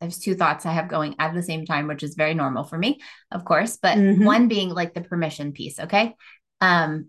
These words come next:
Speaker 1: getting back to that childlike
Speaker 2: Yeah.
Speaker 1: wonder.
Speaker 2: Oh, yeah.
Speaker 1: Um, but so the example that I thought of when you said that is, like, okay, so if you're, and this again is wild, right? But if, if, if you can imagine yourself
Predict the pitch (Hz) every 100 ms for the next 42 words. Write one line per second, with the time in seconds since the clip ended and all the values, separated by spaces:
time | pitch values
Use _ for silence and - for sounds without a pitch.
0 | - 190 185 175 165 - 170 151 - 151
1 | 147 143 - 143 127 135 - 165 165 175
2 | 170 156 139 127 180 180 151 143 _ -
3 | 185 165 156 165 185 175 - - 214 190
4 | 196 202 214 294 262 202 170 175 165 156
5 | 156 151 151 151 143 139 143 135 147 -
6 | 170 156 175 160 - 160 170 180 190 226
7 | 254 277 - _ _ _ - 156 175 185
8 | 196 135 151 180 175 180 170 135 160 156
9 | 170 180 185 180 - - 185 180 - _
10 | _ _ - 196 202 185 214 277 302 302
11 | 269 208 196 175 180 208 208 185 175 -
12 | 170 147 147